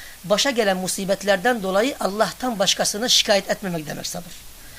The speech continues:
Örneğin mesela yani herhangi bir mu-, e, musibet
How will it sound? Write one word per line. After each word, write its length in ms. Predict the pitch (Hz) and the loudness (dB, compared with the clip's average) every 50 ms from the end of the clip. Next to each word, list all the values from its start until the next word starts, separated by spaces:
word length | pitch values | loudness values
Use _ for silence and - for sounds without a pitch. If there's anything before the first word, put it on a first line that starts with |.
| - - - - - - | -18 -18 -16 -16 -8 -2
Örneğin 340 | - - 330 269 262 233 220 | 2 2 4 4 2 0 2
mesela 300 | 214 208 190 - 240 233 | 0 0 0 2 0 2
yani 340 | 233 220 233 233 233 233 233 - - - - - | 4 4 4 4 2 -2 -2 -6 -14 -16 0 6
herhangi 500 | 226 254 220 220 277 294 247 233 226 196 | 6 6 6 6 4 4 2 0 0 0
bir 140 | 220 214 214 | 0 0 0
mu-, 160 | 220 233 - - | -2 -4 -4 2
e, 120 | - 202 202 | 2 4 4
musibet 460 | 214 214 - - 226 202 220 202 | 4 2 0 0 4 6 6 6